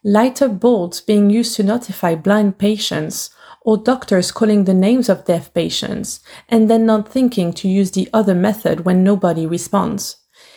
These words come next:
leaving them in the waiting room for hours. All of these happen more often than non-disabled people, like Sunak, realize.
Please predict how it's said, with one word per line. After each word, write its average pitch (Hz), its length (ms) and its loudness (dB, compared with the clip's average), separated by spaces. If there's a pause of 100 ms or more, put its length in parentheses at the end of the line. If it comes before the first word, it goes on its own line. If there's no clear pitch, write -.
(160)
leaving 226 440 2
them 170 200 0
in 175 120 0
the 175 80 2
waiting 180 420 -2
room 180 200 -2
for - 260 -2
hours. 196 640 -2 (600)
All 262 240 2
of 196 140 0
these 180 220 0
happen 185 440 -2
more 220 280 2
often 190 420 -2
than 175 220 0
non-disabled 175 720 0
people, - 600 -2
like 175 220 -2
Sunak, 180 540 -2
realize. 190 760 -2